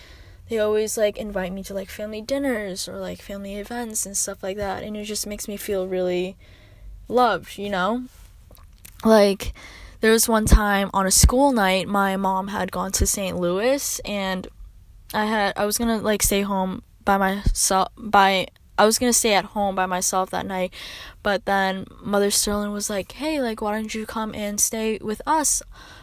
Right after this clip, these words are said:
for that night?" And I was like, I was really touched by that, because it was, like, a school night, so I was, like, psyched, you know? Like, I've never gone to a friend's, like, stayed over at a friend's house on a school night. But other than, like,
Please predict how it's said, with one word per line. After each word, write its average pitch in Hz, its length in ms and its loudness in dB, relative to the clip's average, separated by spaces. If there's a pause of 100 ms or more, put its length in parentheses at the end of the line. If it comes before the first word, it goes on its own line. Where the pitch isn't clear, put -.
for 220 180 -6
that 202 140 -4
night?" 185 240 -4
And 220 80 -6
I 233 60 -2
was 233 140 -4
like, 226 380 -4 (160)
I 233 80 2
was 240 220 2
really 208 400 -2
touched - 360 -4
by - 180 -6
that, - 280 -8
because 185 640 -4
it - 60 -12
was, 202 180 -6
like, 180 200 -4
a - 40 -6
school - 360 -2
night, 170 240 -6
so 208 140 -4
I - 20 -8
was, 190 160 -8
like, 180 220 -8
psyched, - 720 -2
you 185 80 -6
know? 180 280 -2
Like, 196 300 -2 (380)
I've 208 200 -6
never 226 260 0
gone 208 220 -2
to 202 160 0
a 202 60 0
friend's, 208 440 -2
like, 190 160 0
stayed 196 300 -2
over 190 240 0
at 180 180 0
a 180 80 0
friend's 196 340 -4
house - 320 -2
on - 140 -6
a 190 60 -4
school 196 400 -4
night. - 340 -6 (480)
But 208 280 4 (100)
other 262 240 4
than, 196 260 -4
like, 202 380 0